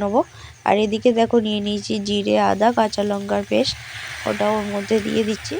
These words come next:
দিয়ে মশলাটা ভালো করে কষাতে থাকবো। মশলার সাথে কলাই আর আলু বেশ ভালোভাবে কষিয়ে নেবো, যতক্ষণ না ভালোভাবে কষানো হচ্ছে। আর এদিকে একটু আলুটা ঘাঁটা ঘাঁটা হয়ে গেছিলো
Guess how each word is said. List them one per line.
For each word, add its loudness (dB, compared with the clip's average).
দিয়ে 0
মশলাটা 0
ভালো 2
করে 2
কষাতে 0
থাকবো। -2
মশলার -2
সাথে -2
কলাই 4
আর 6
আলু 0
বেশ -4
ভালোভাবে -4
কষিয়ে 2
নেবো, 0
যতক্ষণ -2
না 2
ভালোভাবে 0
কষানো -6
হচ্ছে। -4
আর -2
এদিকে -4
একটু -4
আলুটা 0
ঘাঁটা 0
ঘাঁটা 0
হয়ে 2
গেছিলো -2